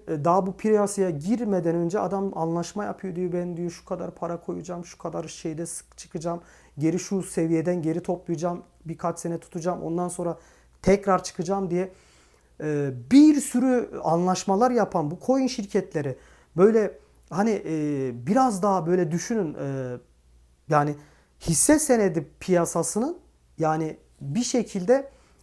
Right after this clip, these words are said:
yüzde üç yüz daha böyle geniş çaplı bir global bazda bir yatırım modeli var. Değişik değişik a-, alanları var arkadaşlar.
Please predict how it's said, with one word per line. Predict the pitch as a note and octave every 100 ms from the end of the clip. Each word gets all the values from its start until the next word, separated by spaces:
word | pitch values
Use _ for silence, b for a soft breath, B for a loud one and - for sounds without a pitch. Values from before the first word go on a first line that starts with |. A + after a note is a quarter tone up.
| -
yüzde | E3+ F#3 C4+
üç | B3+ C4+ -
yüz | A#3+ F3+
daha | F#3+ G#3 G#3
böyle | G3+
geniş | E3 E3 F#3 F#3
çaplı | - E3 F3+ F3+
bir | G3
global | D3 E3 D#3+ G3 E3
bazda | D3+ D3 G3+
bir | G3+ G#3 -
yatırım | C3 D3+ - G#3+
modeli | B3+ A#3+ E3+ C#3+
var. | B2 A2+ _ _ _ _
Değişik | C3+ D#3+ E3 - A#3+ G#3+
değişik | F#3+ A3+ A3+ -
a-, | - - -
alanları | D#3+ D#3+ D#3+ F3+ A#3+
var | F#3+
arkadaşlar. | D3+ - A3+ G3+ - D3+